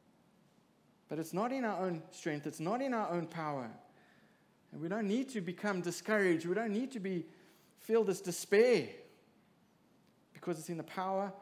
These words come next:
of the Holy Spirit that God will enable us to make disciples of our Savior. And so in order to glorify God, we need these elements. We need availability.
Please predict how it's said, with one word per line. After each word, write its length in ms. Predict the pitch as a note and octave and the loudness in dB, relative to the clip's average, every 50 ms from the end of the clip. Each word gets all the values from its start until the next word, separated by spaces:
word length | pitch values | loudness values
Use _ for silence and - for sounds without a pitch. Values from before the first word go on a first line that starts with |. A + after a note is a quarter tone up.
| - - | -16 -16
of 80 | - D#3 | -12 -10
the 60 | D#3 | -10
Holy 240 | D3 E3+ F3+ F3+ F#3 | -4 -2 -2 -2 -2
Spirit 580 | F3 - - - G#3 G#3 F#3+ E3+ C#3 - - - - - _ _ _ _ _ _ _ _ _ _ _ _ _ _ _ _ | -4 -6 -4 0 2 2 2 2 0 -4 -10 -18 -20 -20 _ _ _ _ _ _ _ _ _ _ _ _ _ _ _ _
that 100 | - - | -18 -12
God 200 | - D#3 D#3+ E3+ | -6 -4 -4 -4
will 120 | E3 E3 D#3+ | -2 -4 -4
enable 380 | D#3+ D#3+ F3+ G#3+ G#3 G3+ D#3+ | -2 -2 -2 0 0 0 -2
us 340 | C3+ C3 C3 - - - - - - _ _ _ _ _ _ _ - | -2 -4 -6 -10 -14 -18 -20 -20 -20 _ _ _ _ _ _ _ -16
to 100 | - D3 | -12 -8
make 280 | C#3+ C#3+ D3+ E3 E3 | -6 -4 -4 -4 -6
disciples 800 | - F#3 E3 - D#3+ C#3 C3 C3 - D#3 D#3+ E3 E3 D#3+ - - - - _ _ _ _ _ _ - | -6 -10 -10 -8 -8 -8 -8 -8 -8 -8 -8 -8 -8 -12 -16 -20 -20 -20 _ _ _ _ _ _ -16
of 120 | - B2+ D3+ | -12 -10 -8
our 120 | D#3+ F3+ | -8 -8
Savior. 520 | F3+ - G#3+ G#3+ A3+ B3 A#3+ A3 F#3 C3 A2 - - - - _ _ _ _ _ _ _ _ _ _ _ _ _ _ _ _ _ _ _ _ _ _ _ _ _ _ _ _ _ _ _ _ _ _ _ _ _ _ | -8 -8 -6 -6 -6 -6 -6 -6 -8 -8 -10 -14 -20 -20 -20 _ _ _ _ _ _ _ _ _ _ _ _ _ _ _ _ _ _ _ _ _ _ _ _ _ _ _ _ _ _ _ _ _ _ _ _ _ _
And 80 | - | -20
so 120 | - - C#3+ | -12 -10 -6
in 80 | C#3+ | -4
order 160 | D#3+ F#3 G3 F#3 | -2 -2 -2 -2
to 120 | - D#3+ | -4 -6
glorify 420 | D3 D3+ E3+ F#3+ F#3+ F#3 - E3 | -2 0 2 2 2 2 0 -2
God, 260 | D3+ D#3+ E3 E3 E3+ D#3 | 0 2 2 2 2 0
we 120 | D3+ D3+ | -2 -4
need 240 | D3+ D#3+ F3 F#3 F3+ | -2 -2 -2 -2 -2
these 160 | F3 D#3+ D#3 | -2 -2 -2
elements. 460 | D3+ D3+ E3 E3 D3 C3 A#2+ A2+ - | -2 -2 -2 -4 -4 -6 -8 -8 -8
We 80 | - C#3+ | -8 -6
need 140 | D#3 E3 D3+ | -4 -2 -4
availability. 760 | C3+ C#3 D3+ E3 F3 F3 E3+ F3+ F3+ F#3+ F3+ E3+ D#3+ C#3 | 0 0 0 2 2 2 4 4 4 4 4 4 2 0